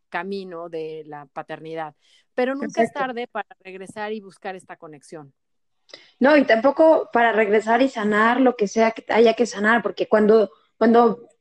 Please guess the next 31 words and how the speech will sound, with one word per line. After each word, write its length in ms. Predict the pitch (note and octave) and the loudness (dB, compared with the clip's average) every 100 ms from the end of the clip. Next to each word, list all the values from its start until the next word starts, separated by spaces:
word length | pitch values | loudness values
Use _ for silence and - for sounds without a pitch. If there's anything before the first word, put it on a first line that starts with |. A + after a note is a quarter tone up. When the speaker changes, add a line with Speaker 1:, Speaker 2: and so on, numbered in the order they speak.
| _ | _
Speaker 2:
lo 160 | G3+ A#3 | 2 4
ves 200 | B3+ C4 | 6 4
con 160 | - D4+ | 4 2
otros 320 | C#4 B3 B3 | 4 2 0
ojos, 360 | B3 C#4 E4+ - | 0 0 0 -2
porque 240 | G#3+ A3 | -6 -4
yo 100 | A3 | -4
creo 140 | A#3 | -6
que 80 | A3 | -2
eso 140 | A#3 B3+ | -2 0
es 60 | |
lo 120 | G#3 | -2
que 100 | G3+ | 0
hace 240 | G3 G3+ A3 | 0 0 -2
el 80 | G3+ | 0
libro, 400 | G3+ G#3 G3+ - - | 2 2 0 -2 -4
o 120 | - F#3+ | -2 2
cualquier 340 | G3+ G3 A3+ A#3 | 2 2 0 2
libro, 260 | A3+ G#3 | 0 0
o 60 | G#3 | 2
cualquier 320 | G3 F#3+ G#3 | 2 2 0
curso 500 | G3+ G#3 G#3 G#3+ G3+ _ _ - | 0 -2 2 2 2 _ _ 0
de 100 | F#3+ | 2
la 140 | G3 | 4
doctora 260 | F#3+ F#3+ G3 | 4 2 0
Shefali, 560 | G3 G3 G#3 G3+ G#3 | -2 -2 0 2 4
es, 280 | F#3+ G3+ - _ _ _ _ | 4 4 -2 _ _ _ _
te 120 | B3+ | 0
cambia 280 | C4+ C4+ C#4 | 2 4 4
la 140 | C4+ | 4
perspectiva. 680 | G3+ G3+ - F#3+ A3+ G#3 D#3 | 0 -4 -4 -6 -4 -2 -2